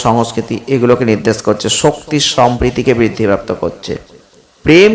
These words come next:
কিন্তু অকৃত্রিম, সত্য বিশুদ্ধ হয়, তাই মাসের প্রথম দিকটায় আপনার প্রেম জীবনটা সাধারণত পজিটিভ থাকবে। প্রেমের গ্রহ শুক্র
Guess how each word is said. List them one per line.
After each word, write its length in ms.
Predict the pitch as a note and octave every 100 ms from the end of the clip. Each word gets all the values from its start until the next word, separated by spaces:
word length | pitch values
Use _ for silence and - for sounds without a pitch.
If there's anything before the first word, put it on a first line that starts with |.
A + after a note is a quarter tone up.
| F#3
কিন্তু 220 | E3 D#3+
অকৃত্রিম, 480 | C#3 - A2+ - G2 - -
সত্য 400 | D3 - D3+ C3+
বিশুদ্ধ 440 | B2 C3 C#3+ - -
হয়, 260 | G2+ F2+ - - - -
তাই 160 | C3 B2+
মাসের 400 | B2+ B2+ F3 E3+
প্রথম 340 | E3+ - C3+ B2
দিকটায় 400 | A#2 - B2+ A#2
আপনার 260 | - B2 B2 B2 B2 - -
প্রেম 300 | D3 D#3+ D#3+ C#3+
জীবনটা 460 | A#2+ A#2+ C#3 C#3 C#3+
সাধারণত 460 | - A2+ A2+ A2+ B2 -
পজিটিভ 400 | G#2+ G#2+ G2+ G#2+ -
থাকবে। 320 | F#2 - G2 - - - _ -
প্রেমের 380 | D3 E3+ G3 G3
গ্রহ 200 | E3 D3 C3+
শুক্র 320 | A2 - -